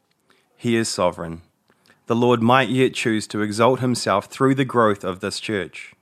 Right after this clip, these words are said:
Let's leave that to him and be soothed by the truth of our lowliness in the meantime.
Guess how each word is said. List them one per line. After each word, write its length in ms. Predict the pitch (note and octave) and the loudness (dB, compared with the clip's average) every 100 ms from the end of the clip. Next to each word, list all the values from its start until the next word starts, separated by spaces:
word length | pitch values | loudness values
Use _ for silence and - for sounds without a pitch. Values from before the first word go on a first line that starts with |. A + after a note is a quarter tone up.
| _ _ _ _ _ _ _ _ _ _ _ | _ _ _ _ _ _ _ _ _ _ _
Let's 240 | A#2 A#2+ - | -2 -2 0
leave 240 | A#2 A#2 | 0 0
that 220 | A#2 A#2+ - | 0 0 -2
to 80 | |
him 400 | C3+ G#2+ F#2 G2 - | -6 -4 -6 -6 -8
and 140 | A2 | -4
be 120 | G#2+ A2 | -2 -2
soothed 520 | - C3+ C3 C3+ B2 | -2 2 2 0 0
by 200 | A#2 C3 | 2 2
the 100 | C#3 | 0
truth 340 | - B2 A2+ | -4 -2 -2
of 100 | A2 | 0
our 140 | G#2+ G2+ | 2 2
lowliness 760 | G2+ A2+ A2 G2 E2+ E2+ - - | 2 2 0 -4 -8 -12 -16 -8
in 120 | G#2+ | -4
the 80 | G2+ | -2
meantime. 640 | G2 G2 F2 F2 F2 F2 | -2 -4 -6 -8 -10 -14